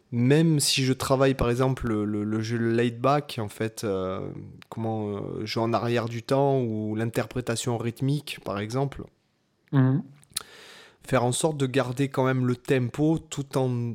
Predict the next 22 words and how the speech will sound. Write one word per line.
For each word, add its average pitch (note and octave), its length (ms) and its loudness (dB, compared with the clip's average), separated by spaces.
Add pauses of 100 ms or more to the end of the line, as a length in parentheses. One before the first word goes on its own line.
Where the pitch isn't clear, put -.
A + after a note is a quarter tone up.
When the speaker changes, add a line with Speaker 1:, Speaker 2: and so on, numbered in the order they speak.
Speaker 1:
tout C3+ 260 -4
en C3+ 140 2
jouant C3 540 0 (120)
au B2+ 80 0
fond C#3 220 -2
du C3 140 -4
temps D3+ 200 0
et C3+ 60 2
en A2+ 160 0
interprétant C3 680 -2
ta A#2 120 -6
phrase, A2+ 600 -6 (200)
euh, G2+ 280 -6
rythmiquement, A#2+ 640 0
Speaker 2:
Mhm. A2 60 -6
Speaker 1:
en G#2 40 -12
fait. - 320 -16
Voilà. G2+ 260 -6 (580)
Euh, G#2 720 -6 (200)
c'est - 280 -2
vrai C3 260 2
que A#2 380 0